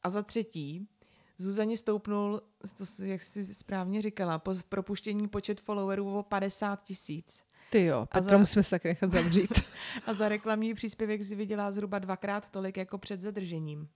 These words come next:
Speaker 1: A před kauzou to bylo prej pět až deset tisíc eur, tedy zhruba sto dvacet šest až dvě stě padesát tři tisíc korun.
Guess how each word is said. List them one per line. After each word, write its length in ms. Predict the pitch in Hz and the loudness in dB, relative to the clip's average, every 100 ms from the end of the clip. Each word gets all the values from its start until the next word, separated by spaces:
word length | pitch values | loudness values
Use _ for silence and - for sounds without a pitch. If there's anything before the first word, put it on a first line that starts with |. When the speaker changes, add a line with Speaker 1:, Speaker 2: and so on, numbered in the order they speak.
| - | -14
Speaker 1:
A 60 | - | -10
před 200 | 180 - | -8 -6
kauzou 320 | 185 185 185 | -4 -4 -4
to 120 | 190 | -4
bylo 200 | 185 185 | -2 -2
prej 200 | 196 175 | -2 -4
pět 260 | - 190 208 | -4 -6 -6
až 140 | 202 | -6
deset 220 | 214 226 | -6 -6
tisíc 380 | 214 214 165 - - | -10 -12 -12 -10 -6
eur, 220 | 202 208 - - - | -4 -6 -10 -18 -8
tedy 180 | 196 | -4
zhruba 260 | 185 202 190 | -4 -4 -6
sto 180 | - 196 | -8 -8
dvacet 360 | 196 - 165 | -8 -10 -12
šest 280 | - 196 - - | -8 -8 -10 -10
až 220 | 160 - - | -10 -10 -12
dvě 140 | 175 | -12
stě 180 | 185 - | -10 -8
padesát 500 | - 175 165 143 143 | -6 -6 -6 -8 -12
tři 260 | - - 185 - - _ | -10 -8 -8 -12 -20 _
tisíc 440 | 180 - 165 160 - | -12 -8 -10 -10 -10
korun. 460 | 170 156 - 160 | -8 -8 -10 -14